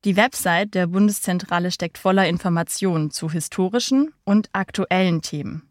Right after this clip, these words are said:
Und du erhältst sehr günstige Sonderausgaben wichtiger Bücher. Gewerkschaften, Verein für bessere Arbeitsbedingungen. Gewerkschaften sind Organisationen, die sich für die Rechte von Arbeitnehmern einsetzen.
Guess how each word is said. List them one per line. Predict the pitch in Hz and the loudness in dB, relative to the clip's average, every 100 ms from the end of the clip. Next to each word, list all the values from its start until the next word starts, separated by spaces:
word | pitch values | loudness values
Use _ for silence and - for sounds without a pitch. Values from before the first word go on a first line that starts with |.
| _ | _
Und | 196 226 240 | 2 4 4
du | 233 | 2
erhältst | 202 202 196 - - | 2 2 0 -2 -2
sehr | 190 202 | 2 2
günstige | 196 220 220 - 180 | 4 2 2 0 -2
Sonderausgaben | 180 190 208 180 160 - 156 151 170 214 196 | 0 2 4 2 -2 -6 -6 -4 0 0 2
wichtiger | 214 220 214 190 175 | 0 0 -2 0 0
Bücher. | 175 156 - 151 - _ _ _ _ _ _ _ _ _ _ _ _ | -2 -4 -4 -8 -10 _ _ _ _ _ _ _ _ _ _ _ _
Gewerkschaften, | - 196 202 196 - 165 - 165 - | 0 4 4 2 -2 -6 -6 -6 -6
Verein | - 202 - 185 226 294 | -2 -2 2 2 2 0
für | - - 240 233 | -2 0 2 4
bessere | 214 214 226 214 208 | 4 2 2 0 0
Arbeitsbedingungen. | - 185 170 160 170 160 160 151 165 180 - _ _ _ _ _ _ _ | 2 2 2 -2 -4 -2 0 0 -2 -6 -10 _ _ _ _ _ _ _
Gewerkschaften | 202 185 196 - 277 262 269 262 | 0 4 4 2 -4 0 4 4
sind | 226 220 | 4 2
Organisationen, | 202 202 202 190 185 - 202 190 156 156 | 2 4 2 2 -2 -2 0 0 0 -4
die | - 170 | -4 -4
sich | 180 - | -4 -8
für | - 175 165 | -4 -2 -2
die | 170 165 | -2 -2
Rechte | 165 196 - 226 | 0 0 0 -4
von | - 196 | -2 -2
Arbeitnehmern | - 180 180 196 190 185 165 | 0 0 0 2 4 4 0
einsetzen. | 165 156 - - - 185 | -2 -4 -6 -10 -10 -12